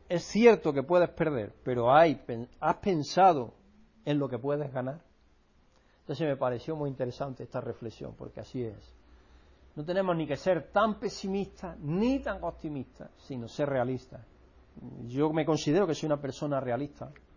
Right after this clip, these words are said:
y por eso me gusta estar informado también, porque a veces dicen que el pesimista es una persona bien informada, pero no lo creo tampoco, porque si está bien informado no debería ser pesimista.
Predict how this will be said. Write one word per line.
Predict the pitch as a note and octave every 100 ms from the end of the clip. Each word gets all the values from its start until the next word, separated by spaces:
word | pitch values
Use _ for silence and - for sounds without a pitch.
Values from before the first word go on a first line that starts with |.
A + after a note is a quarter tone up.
| - - - -
y | A#2
por | C#3
eso | D3+
me | F3
gusta | F3+ E3+
estar | E3 E3+
informado | D#3+ D#3 D3 D#3 D3
también, | C3+ D3+ F3+ C3+
porque | A2+ B2+ - - _ _ _ _ _ -
a | -
veces | C#3 D3 D#3+
dicen | D#3+ D#3 D#3
que | D3+
el |
pesimista | D3 D3 C#3+ D#3+ -
es | D#3
una | D3
persona | C#3 - D3
bien | D3 C#3+
informada, | C#3 C#3 C#3+ D#3 B2+
pero | A#2+
no | B2+ D3
lo | C3+
creo | C#3
tampoco, | A#2+ A#2+ F#3 C#3
porque | A2+ A2 G#2+
si | -
está | -
bien | C#3+ D3
informado | C#3 C3 C#3+ D#3
no | B2+
debería | A#2+ A#2+ A#2
ser | - A2+
pesimista. | A#2+ - A#2+ - -